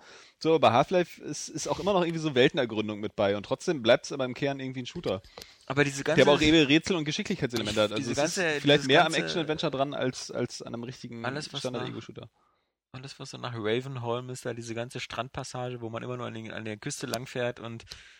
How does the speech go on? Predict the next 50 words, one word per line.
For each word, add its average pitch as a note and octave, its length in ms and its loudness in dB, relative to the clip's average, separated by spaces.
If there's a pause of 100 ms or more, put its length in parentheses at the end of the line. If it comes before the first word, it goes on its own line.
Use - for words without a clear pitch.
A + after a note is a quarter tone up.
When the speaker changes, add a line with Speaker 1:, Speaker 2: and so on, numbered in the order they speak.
Speaker 1:
Finde A#2+ 160 -2
ich C3+ 60 4
auch C3 40 2
Speaker 2:
Ah. A#2 60 -2
Speaker 1:
ziemlich - 200 0
cool, B2 140 -2
ist G2 100 -10
atmosphärisch A2 460 -8
echt - 140 -12
geil. - 220 -10
Speaker 2:
Ziemlich A#2 280 -12
öde, A2+ 240 -10
finde A2+ 200 -16
ich. - 140 -18 (380)
Und A#2 60 -6
vor C3+ 100 8
allem B2+ 100 6
dann B2+ 140 2
mit C3 100 -4
diesen A#2 160 -10
Stampfern, B2+ 460 0
die A2 60 -8
man G#2+ 120 -6
immer G#2 160 -6
anschalten A#2 420 -4
muss, A2+ 220 -10
immer G#2+ 240 -8
Wumms, C#3 540 2 (180)
die A#2+ 60 -10
diese A2+ 240 -6
Sand-, A2+ 340 -2
Sand-Lions, G#2 960 -2
äh, G#2 160 -6
die A2 80 -8
Sandlöwen A2 540 -4
abhalten A2 440 -4
und A2 120 -12
so. A2 100 -6
Speaker 1:
Aber A2 220 -2
trotzdem, B2 400 -8
es, - 220 -12
es - 280 -16
steht A#2+ 240 -4
halt C#3 120 -6
für C3 100 -8
sich, B2+ 220 -12
ne? A#2 300 -12
Also, G2+ 460 -10 (100)
ähm, G2 300 -16
Speaker 2:
Ja. G2 340 2